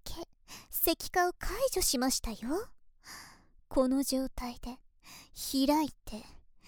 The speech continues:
中をかき分ければ。<laughs> 全部見えますよね。この子も、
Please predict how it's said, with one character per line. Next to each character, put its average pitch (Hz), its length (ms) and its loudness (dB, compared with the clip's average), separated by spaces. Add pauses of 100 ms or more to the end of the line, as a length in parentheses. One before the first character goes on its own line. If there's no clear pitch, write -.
(380)
中 262 540 0
を 202 80 -6 (100)
か 226 220 -2
き 294 260 -6
分 294 200 2
け 302 220 -4
れ 254 140 -4
ば。 220 320 -2 (720)
<laughs> - 920 -12 (2250)
全 277 800 0
部 294 160 0
見 240 200 4
え 240 100 2
ま 254 100 2
す - 200 4
よ 202 160 0
ね。 240 560 0 (840)
こ 294 160 2
の 302 160 0
子 294 180 0
も、 269 300 -2